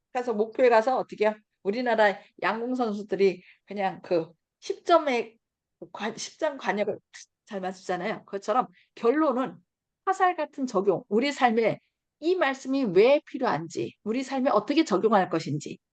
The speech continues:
그래서 저희가 새벽 기도할 때도 말씀을 이렇게 읽고 그것을 어떻게 적용할 건지 나눠달라고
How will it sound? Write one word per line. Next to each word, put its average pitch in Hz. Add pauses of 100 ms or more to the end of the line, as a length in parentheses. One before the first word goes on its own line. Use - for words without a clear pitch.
(140)
그래서 240
저희가 208 (160)
새벽 349
기도할 247
때도 254 (280)
말씀을 226 (920)
이렇게 202
읽고 247 (140)
그것을 208
어떻게 277
적용할 220
건지 175
나눠달라고 190